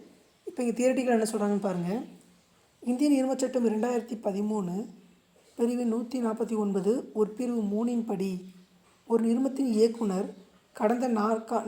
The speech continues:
நான்கா-, நான்காண்டில் ஒட்டு, சரியா, ஒட்டு காலத்தில் குறைந்தது நூத்தி எண்பத்தி ரெண்டு நாட்கள், அதாவது ஒத்த காலத்தினா மொத்தமாக நடத்தும். ஓகே, அது நாலு வருஷத்துல என்ன பண்ணணும்? ஒட்டுமொத்தமா சேர்த்து என்ன பண்ணணும்? குறைந்தது நூத்தி எண்பத்தி ரெண்டு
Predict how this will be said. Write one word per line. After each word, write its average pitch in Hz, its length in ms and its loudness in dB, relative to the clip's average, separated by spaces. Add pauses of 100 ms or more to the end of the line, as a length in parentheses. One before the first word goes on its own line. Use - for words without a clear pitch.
நான்கா-, 220 520 2 (240)
நான்காண்டில் 233 720 0 (540)
ஒட்டு, 214 260 -2 (640)
சரியா, 202 220 2 (200)
ஒட்டு - 320 -8 (200)
காலத்தில் 202 520 -2 (520)
குறைந்தது 240 540 4 (260)
நூத்தி 254 280 -4
எண்பத்தி 226 260 2
ரெண்டு 208 180 0
நாட்கள், 196 340 -4
அதாவது 208 240 0 (560)
ஒத்த 240 280 -2
காலத்தினா 226 420 0 (140)
மொத்தமாக 208 540 -2
நடத்தும். 202 320 -8 (220)
ஓகே, 247 180 -4 (800)
அது 214 200 0
நாலு 202 200 2
வருஷத்துல 208 260 0
என்ன 233 120 2
பண்ணணும்? 220 280 0 (120)
ஒட்டுமொத்தமா 233 500 -4
சேர்த்து 226 200 0
என்ன 220 100 -2
பண்ணணும்? 202 280 0 (520)
குறைந்தது 233 360 8
நூத்தி 233 260 -2
எண்பத்தி 226 240 2
ரெண்டு 208 140 0